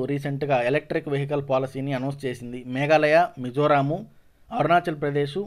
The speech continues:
అస్సాము. Answer is మేఘాలయ, ఏ. ముఖ్యమంత్రి కోవిడ్ నైన్టీన్ పరివార్ ఆర్థిక్ సహాత్య యోజన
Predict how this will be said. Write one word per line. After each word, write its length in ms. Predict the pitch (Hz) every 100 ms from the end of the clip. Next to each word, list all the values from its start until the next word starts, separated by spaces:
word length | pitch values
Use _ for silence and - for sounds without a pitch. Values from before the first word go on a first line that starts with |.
| - 131
అస్సాము. 460 | - 147 127 117 - - _ - _ _ _ - - - - _ _ - _ _ _ _ _ _ _ _ - - _ _ _ _ - _ _ _ _ - - - 127
Answer 260 | 143 147 156 151
is 100 | 135 120 120 - - 113
మేఘాలయ, 440 | 127 143 147 127 110 107 113 123
ఏ. 40 | 131 - _ - _ - - - - - - - - - - - - _ - - - _ _ - _ - _ -
ముఖ్యమంత్రి 880 | 151 190 214 196 175 202 160 151 143 -
కోవిడ్ 360 | 175 208 202 170
నైన్టీన్ 440 | 160 165 175 143 117 131 - -
పరివార్ 440 | 165 185 185 190 143 151
ఆర్థిక్ 560 | 160 - 175 - 160 -
సహాత్య 580 | 135 156 147 - 165 170 147
యోజన 360 | 139 135 127